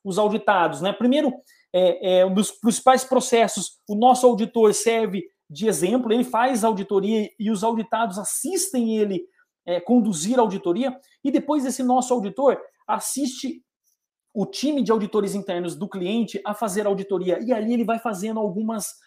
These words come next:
alguns ajustes de, de, de, de, é, de como conduzir, alguns ajustes na, na forma de perguntar,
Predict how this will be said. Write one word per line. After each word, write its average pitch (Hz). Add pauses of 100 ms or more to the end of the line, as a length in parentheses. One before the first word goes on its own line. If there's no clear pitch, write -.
alguns 196
ajustes 190
de, 185 (280)
de, 165
de, 175 (360)
de, 180
é, 180
de 165
como 254
conduzir, 226
alguns 202
ajustes 202
na, 202
na 196
forma 240
de 175
perguntar, 202